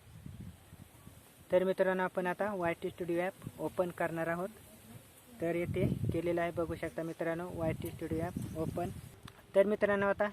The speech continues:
येथे व्हिडिओ अपलोड करण्यासाठी वरती बघू शकता आपल्याला प्लसचा आयकॉन दिसत आहे. तर त्या प्लसवरती आपल्याला क्लिक करायचं आहे. तर प्लसवरती क्लिक केल्यानंतर येथे बघू शकता आपल्या फोनमधले सगळे व्हिडिओ येथे आलेले आहेत. तर यामधला आपल्याला जो आपण व्हिडिओ बनवून ठेवलेला आहे अपलोड करण्यासाठी,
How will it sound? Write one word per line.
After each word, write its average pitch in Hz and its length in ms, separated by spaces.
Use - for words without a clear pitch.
येथे 175 240
व्हिडिओ 165 220
अपलोड 175 300
करण्यासाठी 170 540
वरती 165 260
बघू 165 220
शकता 156 300
आपल्याला 165 280
प्लसचा 175 520
आयकॉन 165 340
दिसत 160 340
आहे. 170 80
तर 175 180
त्या 180 100
प्लसवरती 180 560
आपल्याला 170 320
क्लिक 185 180
करायचं 170 340
आहे. 175 80
तर 180 120
प्लसवरती 190 480
क्लिक 190 300
केल्यानंतर 185 480
येथे 180 200
बघू 175 240
शकता 180 360
आपल्या 170 320
फोनमधले 175 420
सगळे 175 300
व्हिडिओ 165 260
येथे 170 240
आलेले 160 360
आहेत. 175 140
तर 180 100
यामधला 180 520
आपल्याला 175 340
जो 170 60
आपण 175 280
व्हिडिओ 165 200
बनवून 170 300
ठेवलेला 160 380
आहे 170 60
अपलोड 160 260
करण्यासाठी, 160 580